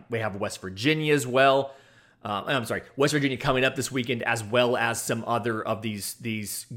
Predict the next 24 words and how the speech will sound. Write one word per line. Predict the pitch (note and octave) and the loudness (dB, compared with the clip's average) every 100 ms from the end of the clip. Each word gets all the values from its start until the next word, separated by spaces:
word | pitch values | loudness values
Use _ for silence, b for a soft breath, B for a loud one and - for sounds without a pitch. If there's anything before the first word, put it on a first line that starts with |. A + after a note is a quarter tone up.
| A2+ | 0
good | B2 B2+ B2 | 4 4 2
teams, | - A#2+ A2+ G2+ | -2 0 0 -4
the | A#2 | 2
better | B2 B2 | 4 6
half | A#2+ A2+ | 4 2
of | A2+ | 0
the | |
Big | A2 G#2 | -2 -2
twelve | A#2 A2+ F#2+ - B B | 0 0 0 -8 B B
schedule | - - B2 A#2 G#2+ | -8 0 0 0 -6
coming | - C3 A#2 | -4 -2 2
up. | B2+ A2+ - - _ b b b b b | 4 2 0 -14 _ b b b b b
Whereas | B2+ B2 A#2 A2+ | 0 4 4 2
the | B2+ | -4
flip | - G#3+ G#3+ | 4 4 6
side | C3 A#2 | 2 2
of | G2 | 0
that, | G#2 G#2 - - | -2 -4 -6 -4
Texas, | - F#3+ - F#2+ E2 - | 4 4 4 -6 -8 0
Texas | D3 C#3+ D3 | 0 2 -4
beat | A2 C3 E3 | -2 -6 -6
T | - E3+ | -6 -4
C | F3+ F#3+ | -2 -2
U. | F3+ A2+ G2+ | -2 0 -2